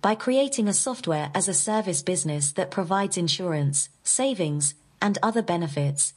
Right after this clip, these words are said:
to all Portable job-to-job professions and stages of life. We are now undoubtedly into an advanced digital age, where jobs can be based anywhere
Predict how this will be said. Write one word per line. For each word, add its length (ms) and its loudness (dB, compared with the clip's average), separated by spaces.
to 120 0
all 240 0
Portable 460 -2
job-to-job 720 -2
professions 800 0
and 180 0
stages 420 -2
of 120 -4
life. 420 0
We 160 4
are 100 4
now 280 2
undoubtedly 680 0
into 260 -2
an 100 2
advanced 540 0
digital 420 -2
age, 400 -2
where 180 4
jobs 400 0
can 160 -2
be 140 0
based 380 -2
anywhere 560 0